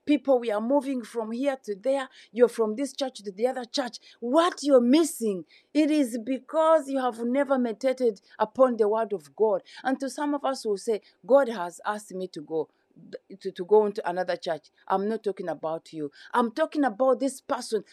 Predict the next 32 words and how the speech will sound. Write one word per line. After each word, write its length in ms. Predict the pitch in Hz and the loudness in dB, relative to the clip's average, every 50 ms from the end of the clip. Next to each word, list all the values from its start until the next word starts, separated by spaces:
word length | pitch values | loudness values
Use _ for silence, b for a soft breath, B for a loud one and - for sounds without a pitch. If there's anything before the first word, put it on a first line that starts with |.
| b b - | b b -2
who 80 | 302 | 0
is 200 | 320 294 254 220 | 2 2 0 -2
in 200 | 233 226 214 214 | -2 -4 -4 -4
church, 260 | - - 277 247 233 - - _ _ _ - | -2 -2 0 0 -2 -4 -10 _ _ _ -10
who 220 | 226 220 262 302 | -4 -2 0 0
is 180 | 294 254 202 208 | 0 0 -2 -4
in 120 | 214 202 208 - | -4 -6 -4 -2
church, 260 | - 269 233 208 - B B B B | -2 -2 -2 -2 -10 B B B B
and 200 | 220 262 262 240 | -2 0 0 0
you're 200 | 233 240 240 226 | 2 2 2 2
stranded. 580 | 214 - - - - 277 285 285 254 233 202 - B B B B B | 0 -2 -6 -2 0 2 2 4 4 4 2 2 B B B B B
We 260 | 262 320 370 370 - - _ | 0 4 4 4 4 2 _
cannot 580 | - 320 311 302 269 269 277 311 311 311 311 302 | -4 -2 -2 0 0 2 2 2 2 2 0 -2
afford 380 | 262 226 - - 262 254 254 - | -4 -4 -2 0 0 0 0 -2
to 80 | 233 | -10
be 220 | 196 190 220 214 208 | -10 -8 -8 -10 -8
stranded. 600 | - - - - 196 185 175 170 156 143 147 - _ _ _ _ _ _ _ _ _ _ _ _ _ | -12 -14 -8 -6 -6 -6 -6 -8 -10 -12 -12 -14 _ _ _ _ _ _ _ _ _ _ _ _ _
No, 420 | 220 226 247 285 285 233 160 - b b b b b b | 0 4 4 4 4 4 2 -2 b b b b b b
it 180 | 277 302 311 285 | 4 4 6 6
is, 340 | 285 277 247 214 214 226 - _ _ _ _ _ _ | 6 4 4 0 -4 -12 -16 _ _ _ _ _ _
it 120 | 262 262 | 0 2
is 260 | 269 262 247 214 - - | 2 2 2 0 -4 -8
until 800 | - 226 240 233 220 - - 339 370 320 262 220 185 147 - - _ _ _ _ _ _ _ _ _ _ | -8 -6 -6 -6 -8 -4 2 2 6 8 8 8 8 6 0 -8 _ _ _ _ _ _ _ _ _ _
we 160 | 208 240 247 | 0 0 0
read 400 | 233 269 320 294 247 190 - - _ - | 2 0 0 -2 -2 -4 -8 -14 _ -12
and 220 | 196 208 208 202 208 | -10 -8 -6 -4 -4
meditate 340 | 202 196 - 247 240 233 | -4 -4 -4 -6 -6 -6
upon 480 | 214 180 - _ 196 196 190 180 180 - _ _ _ | -10 -14 -14 _ -10 -8 -8 -8 -12 -14 _ _ _
the 100 | - 185 | -4 -2
word 200 | 180 185 175 165 | -2 -2 -2 -4
of 180 | 165 143 147 143 | -6 -10 -10 -6
God. 240 | - 165 156 147 | -4 -2 -2 -2